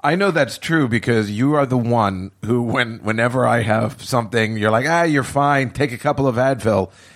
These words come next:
And I've never seen you like this before, and that's why I asked you to come on and kinda talk about this. I mean, we all know it's, it's bad, but, you know, what we don't know is bad, I mean, or what we're just finding out is how bad it is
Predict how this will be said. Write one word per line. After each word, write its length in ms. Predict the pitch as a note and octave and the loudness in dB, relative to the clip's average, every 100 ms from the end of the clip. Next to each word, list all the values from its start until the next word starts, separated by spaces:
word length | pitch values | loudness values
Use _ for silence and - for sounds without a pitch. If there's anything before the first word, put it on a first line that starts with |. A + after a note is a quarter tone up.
| - | -12
And 280 | - A#2 A#2+ | -2 0 0
I've 240 | B2 C3+ B2+ | 0 0 0
never 200 | C3 A#2+ | 0 0
seen 240 | B2+ A#2+ | 0 2
you 80 | A2+ | 2
like 180 | G#2 F#2+ | 2 0
this 160 | G2+ | -4
before, 440 | - G#2 A2+ G#2+ G2 | -4 -4 0 2 2
and 60 | |
that's 200 | G2+ - | 0 -2
why 160 | G2 F#2+ | 2 2
I 20 | |
asked 300 | G2 F#2+ - | 2 0 -2
you 60 | F#2+ | -6
to 80 | |
come 200 | F#2 G2+ | -4 -2
on 240 | G2+ G2 F#2 | 0 0 -2
and 200 | F2+ F2+ - - _ | -6 -10 -16 -20 _
kinda 180 | - G2 | -6 -4
talk 240 | F#2 G2+ G2+ | 0 0 0
about 300 | F#2 F2+ - | 0 -2 -2
this. 160 | F#2+ | -2
I 60 | A2+ | 0
mean, 180 | B2 A#2+ | 2 2
we 100 | A#2+ | 2
all 160 | C3+ | 2
know 260 | A#2+ A#2+ G#2+ | 2 2 2
it's, 240 | G2+ - - | -2 -4 -6
it's 180 | F#2+ | -6
bad, 480 | - A#2+ B2 F#2 F2 - - - _ | 0 0 2 0 -4 -10 -20 -20 _
but, 260 | - G2+ - | -2 -2 -2
you 100 | A2+ | -4
know, 120 | A2+ G#2+ | 0 0
what 160 | A2 | 0
we 140 | G2 G2+ | -2 0
don't 280 | A#2+ C3 | 0 0
know 160 | A#2+ G#2+ | 0 0
is 120 | G2+ | 0
bad, 360 | F2+ G#2 F#2+ F#2+ | -2 -2 -2 -4
I 140 | D2 | -6
mean, 260 | G#2 G#2 G#2+ | -4 -6 -6
or 180 | F2 G2 | -2 0
what 140 | A2 | 0
we're 100 | G2+ | -2
just 180 | F#2 G#2 | -2 -2
finding 320 | A#2 G2+ G2 | 0 0 0
out 220 | A2+ A#2 | 0 0
is 100 | G2 | 0
how 180 | F2+ A2 | -2 -2
bad 240 | G2 G#2+ G#2 | 2 2 2
it 120 | G2 | 2
is 240 | G2+ F#2 | 0 -2